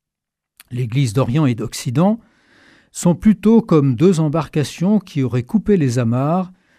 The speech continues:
qui les reliaient et qui se seraient éloignées progressivement l'une de l'autre, emportées par des courants différents.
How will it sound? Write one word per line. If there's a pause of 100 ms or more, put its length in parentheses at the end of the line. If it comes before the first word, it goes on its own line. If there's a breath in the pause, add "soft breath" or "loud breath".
(120)
qui
les
reliaient (140)
et
qui
se
seraient (120)
éloignées
progressivement (260 soft breath)
l'une
de
l'autre, (440)
emportées
par
des
courants
différents.